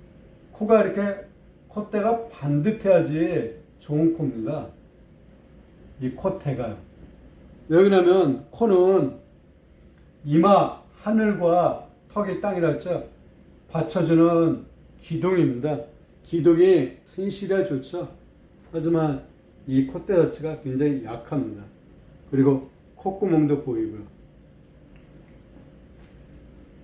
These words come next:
그러면 이 코로 살펴본다면 코는 제복이죠. 제복이 없는 코입니다. 눈이 이렇기 때문에 더더욱 제복이 없다라고 할 수 있습니다.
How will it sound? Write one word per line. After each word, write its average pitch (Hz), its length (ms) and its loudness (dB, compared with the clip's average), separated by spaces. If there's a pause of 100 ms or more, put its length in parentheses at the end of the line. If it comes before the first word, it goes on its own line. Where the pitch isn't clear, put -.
그러면 202 640 4
이 185 180 -4
코로 202 880 0 (140)
살펴본다면 160 1120 -4
코는 175 460 -2 (240)
제복이죠. 151 800 -4 (580)
제복이 151 400 -2
없는 160 460 2
코입니다. 131 480 -8 (1160)
눈이 196 400 6
이렇기 180 320 2
때문에 165 540 0
더더욱 160 420 -2
제복이 147 380 -2
없다라고 135 580 -4
할 117 60 -4
수 - 120 -12
있습니다. 104 420 -12